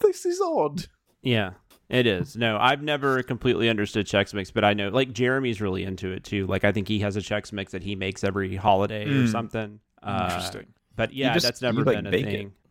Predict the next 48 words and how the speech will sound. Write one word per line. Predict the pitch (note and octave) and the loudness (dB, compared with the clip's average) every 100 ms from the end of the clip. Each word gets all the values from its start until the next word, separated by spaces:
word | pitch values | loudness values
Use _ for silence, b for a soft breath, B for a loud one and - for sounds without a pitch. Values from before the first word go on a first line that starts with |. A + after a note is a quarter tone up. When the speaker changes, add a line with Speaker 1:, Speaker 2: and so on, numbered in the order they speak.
| - | 0
Speaker 2:
Huh? | C#3+ C3+ | 2 2
Speaker 3:
right? | G#2+ - | -2 -6
Speaker 1:
Yeah. | C3 | -4
Speaker 3:
Is | G2+ F#2+ | 0 6
it, | A2 - | 6 6
is | G2+ | 0
it | A#2 A2+ | 0 4
like, | A2 - - | 2 0 2
there's, | A2+ A#2+ | 2 4
is | - - | 2 0
it | - | 0
like | G2+ F#2 | 0 2
the, | F2+ - - _ - | 0 -2 -20 _ 4
like, | G2 - _ _ _ | 4 4 _ _ _
you, | A#2+ | 2
like, | B2 F#2+ - _ | 4 4 -2 _
n-, | G2 G2+ G#2 G#2+ G2+ F#2 - | -8 0 2 4 2 -2 -4
season | - C#3+ C3 C3+ | 2 4 2 0
it | C#3 - | -2 -2
and, | G2 G2 | 0 4
like, | F2+ E2+ - b | 4 2 -4 b
Speaker 2:
Yeah, | - A3+ D#3+ | -6 0 2
like, | D3+ D3+ D3+ | 2 0 -2
I | |
think | D3 F#3 - | 0 -2 0
they | D3 | 2
actually, | C3+ B2+ - A#2 | 2 2 0 0
Speaker 3:
add | |
Speaker 2:
like, | G#2+ | 2
there's, | F#2+ - | 0 0
Speaker 3:
flavors | F2+ E2+ F2 F2 | 0 2 2 0
and | D3+ | -2
Speaker 2:
it's | - | 0
not | F3+ D#3 | 2 0
Speaker 3:
stuff. | |
Speaker 2:
just, | C3+ B2+ | -2 -2
like, | C3 A2+ | 0 0
throwing | - A#2 A2 A2 G2 | 2 2 4 0 0
Chex | A#2 G2+ - | 2 2 2
and | G2+ F#2 | -4 2
peanuts | G#2 G2 G2 - - | 2 2 0 -2 -4
and | F2+ | -2
pretzels | - F#2+ - F#2 - | 2 2 2 -8 -8
together. | G2 G2 G2+ G2+ | -4 -2 0 0
I | |
think | G#2 | 0
they | F#2+ G2 | -2 0
actually, | F#2+ - G2 F2 - | 0 -2 -4 -4 -6